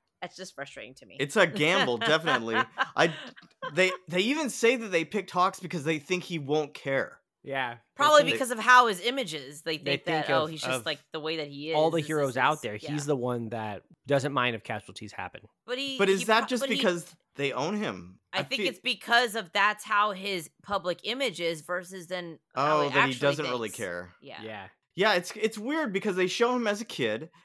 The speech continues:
Speaker 2: and that he saved this bus load full of people.
Speaker 1: Mm-hmm.
Speaker 2: And so the government basically takes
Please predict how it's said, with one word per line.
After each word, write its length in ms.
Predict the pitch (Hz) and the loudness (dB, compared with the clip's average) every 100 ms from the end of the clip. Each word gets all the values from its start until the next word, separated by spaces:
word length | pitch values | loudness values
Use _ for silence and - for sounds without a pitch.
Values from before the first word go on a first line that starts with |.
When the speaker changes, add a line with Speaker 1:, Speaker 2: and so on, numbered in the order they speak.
| - | -4
Speaker 2:
and 160 | 143 160 | -2 0
that 80 | 165 | 0
he 120 | 175 | -2
saved 400 | 165 180 180 175 | -2 2 2 2
this 260 | 156 - - - | -4 -4 -10 0
bus 400 | 147 156 - - | 0 0 -8 -6
load 280 | 165 170 165 | 0 0 0
full 240 | - 151 | -2 0
of 100 | 135 | 0
people. 460 | 131 139 139 202 208 - | -2 -6 -2 -6 -6 -16
Speaker 1:
Mm-hmm. 260 | 175 202 269 330 - | -16 -16 -18 -16 -12
Speaker 2:
And 100 | 131 | -4
so 120 | 160 | -2
the 100 | 156 | 0
government 500 | 160 170 175 160 139 _ _ | 2 2 2 -2 -2 _ _
basically 320 | - 165 170 151 | -6 -4 -6 -6
takes 540 | - 151 147 - - | -2 -4 -4 -12 -12